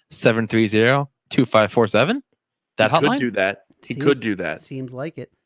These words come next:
Speaker 3: Um, now listen, boys, the, the main reason really we sat down to record today's podcast, the reason why we left ample time into the show was so we can talk about some of the movies and the shows that we're watching.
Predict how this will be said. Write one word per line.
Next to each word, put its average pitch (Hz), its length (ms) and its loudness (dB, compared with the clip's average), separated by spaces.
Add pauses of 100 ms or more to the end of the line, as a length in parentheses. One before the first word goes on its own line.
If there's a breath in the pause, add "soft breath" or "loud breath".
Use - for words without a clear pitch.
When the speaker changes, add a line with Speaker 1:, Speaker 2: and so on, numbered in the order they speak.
(380)
Speaker 3:
Um, 165 500 -6
now 156 160 -2
listen, 151 320 -4
boys, 117 220 -10
the, 135 180 -16
the - 80 -8
main 196 400 0
reason 151 380 -2
really 127 300 -4
we 120 120 -6
sat 127 300 -10
down 120 300 -10
to 120 120 -16
record 123 400 -8
today's 120 240 -10
podcast, 135 600 -4 (500 soft breath)
the 147 80 2
reason 185 200 4
why 180 120 2
we 156 160 -2
left 147 240 -6 (100)
ample 143 300 -2
time 135 320 0
into 131 160 -4
the 135 100 -4
show 143 340 -4 (680)
was 139 320 0
so 151 160 0
we 139 160 -2
can 135 160 -8
talk 135 300 -8
about 127 340 -6
some 135 120 -6
of 131 60 -4
the 127 60 -4
movies 139 360 2
and 127 80 0
the 123 80 -4
shows 120 340 -10
that 120 120 -14
we're 117 100 -16
watching. 113 480 -12